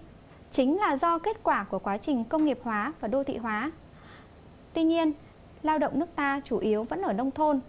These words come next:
chiếm đến sáu mươi chín phẩy ba phần trăm năm hai nghìn mười bốn. Và chúng ta có một cái kết luận chung, đó là nhìn chung cơ cấu lao động của nước ta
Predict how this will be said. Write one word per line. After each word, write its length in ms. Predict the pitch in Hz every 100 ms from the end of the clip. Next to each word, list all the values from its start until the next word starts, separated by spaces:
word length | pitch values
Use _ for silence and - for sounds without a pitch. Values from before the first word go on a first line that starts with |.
| - - -
chiếm 260 | - 226 220
đến 160 | 220 247
sáu 200 | 247 226
mươi 140 | 311
chín 280 | - 254 254
phẩy 160 | 294
ba 200 | 233 269
phần 180 | 269 220
trăm 280 | 202 277 254 -
năm 200 | 262 254
hai 100 | 262
nghìn 260 | 247 233 202
mười 100 | 196
bốn. 260 | 190 190 311 - - - - - - - - - - - - - - - - - - - - - - - - - - - - - - - - - - - - - - - - - -
Và 240 | 269 262
chúng 180 | 262 262
ta 180 | 330 311
có 120 | 247
một 160 | 277 285
cái 80 |
kết 160 | 240 392
luận 160 | 381 247
chung, 260 | 339 320 302 - -
đó 300 | 226 220 240
là 300 | 339 311 233 - - 269
nhìn 160 | 269
chung 260 | 262 339 320
cơ 180 | 311 302
cấu 220 | 262 240
lao 140 | 311
động 200 | 311 269
của 100 | 240
nước 200 | 226 339
ta 240 | 330 311